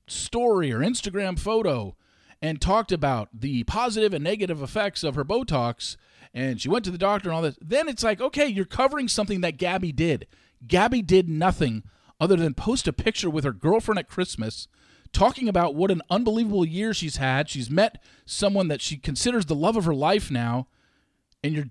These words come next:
just throwing strays at her from people on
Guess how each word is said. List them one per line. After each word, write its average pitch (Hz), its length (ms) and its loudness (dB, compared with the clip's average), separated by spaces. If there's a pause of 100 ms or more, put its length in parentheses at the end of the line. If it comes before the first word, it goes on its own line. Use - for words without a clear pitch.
just - 420 2
throwing 185 540 2
strays 208 600 4
at 135 220 4
her 151 220 0 (640)
from - 240 -2
people - 340 4
on 131 200 -4